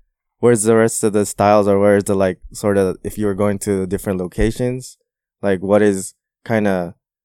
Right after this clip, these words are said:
local to the dancers there? What do they really are, what are they strong at other than everyone's universal choreography? But, and where's the rest of the, the, the styles, or where's the rest of, uh,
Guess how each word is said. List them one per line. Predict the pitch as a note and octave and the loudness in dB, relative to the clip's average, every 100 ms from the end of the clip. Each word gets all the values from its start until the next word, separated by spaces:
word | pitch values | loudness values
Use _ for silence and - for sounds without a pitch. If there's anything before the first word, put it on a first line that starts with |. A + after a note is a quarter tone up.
| _ | _
local | G2 G#2 G2 F#2+ F#2 F2 - _ _ _ - | -2 0 0 -2 -2 -6 -16 _ _ _ -10
to | A#2 G2+ G2 | -4 -2 -2
the | F#2+ | -2
dancers | F#2 F#2+ F#2 G2 F2 | -2 -4 -4 -6 -4
there? | F#2+ F2+ | -2 -2
What | F2+ F2+ | -2 -6
do | F2+ | -4
they | F#2+ F#2 | -4 -4
really | F2+ F#2+ F#2 F2 | -4 -4 -4 -6
are, | D#2+ | -8
what | - G2+ | -6 -4
are | G2 | -2
they | F2 | -4
strong | F2 - G2+ G2 F#2+ | -10 -10 -6 -4 -4
at | F2 - _ | -8 -12 _
other | G#2 F#2+ F#2+ | -6 -4 -4
than | F#2 F2+ | -6 -6
everyone's | F#2+ G2+ G2 F#2+ E2 | -6 -4 -4 -6 -10
universal | G2+ G2+ F#2 F#2+ G2+ F2+ | -8 -8 -6 -8 -8 -8
choreography? | B2 B2 A2+ A#2+ C3 - E2+ E2 _ _ _ _ _ _ - | -4 -2 0 -2 -4 -6 -8 -10 _ _ _ _ _ _ -2
But, | G2+ F#2+ - - | 2 2 -2 -6
and | G#2+ G2+ F#2+ - _ _ _ _ _ _ _ - | -2 -2 -2 -6 _ _ _ _ _ _ _ -12
where's | G2+ G2 G2 G#2+ G#2 | -8 -4 2 4 2
the | A2 G2 | 2 2
rest | F#2+ - | 2 2
of | G#2+ | 2
the, | F#2+ F#2 F2 E2+ D2+ - - | 4 4 2 0 -4 -10 -8
the, | F2 E2 A1 D2 | -4 -4 -6 -8
the | - | -8
styles, | - - F3 F#2 F#2 F2 F#2 | -8 -4 0 2 2 0 -2
or | F2+ | -2
where's | F#2 F2+ | 0 0
the | F2+ F2+ | 0 -2
rest | F2+ - | -2 -2
of, | F#2 F2 | -2 -2
uh, | F2 | -2